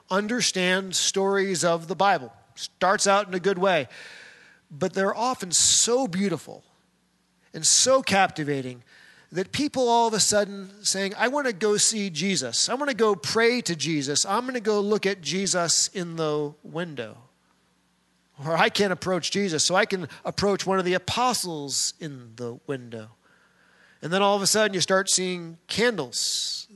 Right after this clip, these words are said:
that are left in front of the images and prayers that are offered to the images. And what's happened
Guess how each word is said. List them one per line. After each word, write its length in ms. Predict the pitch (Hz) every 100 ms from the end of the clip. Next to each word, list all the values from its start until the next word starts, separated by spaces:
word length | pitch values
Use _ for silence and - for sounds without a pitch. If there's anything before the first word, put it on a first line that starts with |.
| -
that 140 | 143 151
are 260 | 143 131 135
left 480 | 196 151 156 131 -
in 120 | 131
front 220 | 120 147
of 100 | 139
the 100 | 127
images 840 | 139 135 117 123 - - - - -
and 180 | - 147
prayers 720 | - 226 247 226 170 143 131
that 140 | 135 156
are 180 | 147 123 - - -
offered 520 | 196 202 - 160 143 135 139 160 -
to 220 | 170 156
the 320 | 139 135 131 -
images. 760 | 147 127 123 120 - - - - _ - - -
And 100 | 156
what's 180 | 190 185
happened 680 | - 254 277 160 139 -